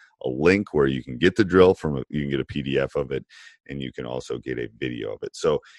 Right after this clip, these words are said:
it's just a little bit of a way of kind of saying, "Hey," and what I'm doing in this month is I'm gonna talk about, um, I'm gonna talk about specifically, uh, things that, that, that are workouts. So,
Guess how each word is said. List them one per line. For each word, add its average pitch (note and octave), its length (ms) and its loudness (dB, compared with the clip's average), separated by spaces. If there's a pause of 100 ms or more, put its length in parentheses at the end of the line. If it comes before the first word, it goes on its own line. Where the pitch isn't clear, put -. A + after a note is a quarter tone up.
(140)
it's - 160 -4
just - 500 0
a E2 60 2
little A#2 300 6
bit G2 180 8
of F2 100 6
a E2 120 6
way D2+ 320 4
of C2 200 -6
kind C#2 200 -6
of B1 100 -10
saying, C2 300 -8
"Hey," D2+ 320 -6 (320)
and E2+ 140 0
what F#2 140 8
I'm G2 200 8
doing G2 300 6
in D#2+ 120 0
this F2 240 0
month F#2+ 380 0
is D2 240 0
I'm C#2 120 -2
gonna C#2 160 -6
talk C#2 300 -2
about, B1+ 380 -2 (160)
um, A#1+ 340 -8 (640)
I'm - 80 -10
gonna C2+ 140 -4
talk C#2+ 260 2
about B1+ 260 0
specifically, C#2+ 1160 -2
uh, A#1+ 280 -4 (200)
things D#2 220 -4
that, C#2 140 -4 (280)
that, - 140 -2 (100)
that C#2 160 0
are B1+ 100 0
workouts. C#2+ 600 0
So, - 480 -6